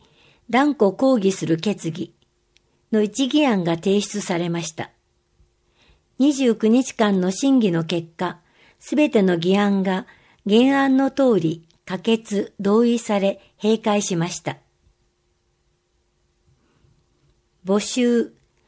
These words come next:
十八歳から応募できます。期日前投票所の立会人を募集。選挙管理委員会事務局、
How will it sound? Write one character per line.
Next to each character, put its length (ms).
十 240
八 160
歳 320
か 140
ら 200
応 180
募 140
で 140
き 120
ま 140
す。 260
期 160
日 320
前 240
投 240
票 280
所 160
の 280
立 320
会 220
人 340
を 80
募 180
集。 460
選 320
挙 180
管 280
理 80
委 180
員 160
会 260
事 140
務 140
局、 460